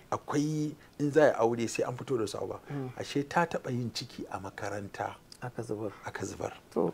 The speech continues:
Speaker 1: Kuma aka zo aka liƙa a ɗansu sun samu wannan labari. To su fito kuma su ce an mata ciki, su kuma sun kama kansu.
Speaker 2: Mm.
Speaker 1: Ka gane?
Speaker 2: Mm.
Speaker 1: Saboda haka uwar ta yi shiru, ta ce ba ta so.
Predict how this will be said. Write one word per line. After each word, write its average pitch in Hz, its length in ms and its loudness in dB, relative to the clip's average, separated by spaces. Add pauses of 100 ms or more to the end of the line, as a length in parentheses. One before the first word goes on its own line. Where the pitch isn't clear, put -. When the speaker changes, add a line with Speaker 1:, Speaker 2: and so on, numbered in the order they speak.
(140)
Speaker 1:
Kuma 120 140 6
aka 131 140 6
zo 127 60 12
aka 120 160 8
liƙa 117 260 6
a - 40 2
ɗansu 107 340 -4
sun 113 100 -6
samu 101 280 4
wannan 101 180 -2
labari. 95 300 -2 (560)
To 147 100 10
su 147 140 8
fito 208 320 10
kuma 220 200 12
su 190 120 2
ce 208 120 10
an 185 120 12
mata 190 200 4
ciki, 180 440 -2
su 175 160 -2
kuma 175 180 4
sun 175 160 0
kama 170 280 10
kansu. 113 320 4 (100)
Speaker 2:
Mm. 139 400 -2 (320)
Speaker 1:
Ka 135 140 8
gane? 170 340 12 (100)
Speaker 2:
Mm. 147 220 0 (140)
Speaker 1:
Saboda 170 160 12
haka 170 180 12
uwar 196 260 12
ta 175 100 10
yi 180 80 10
shiru, 294 580 4 (240)
ta 165 80 2
ce 147 120 6
ba 120 160 12
ta 107 140 6
so. - 180 -2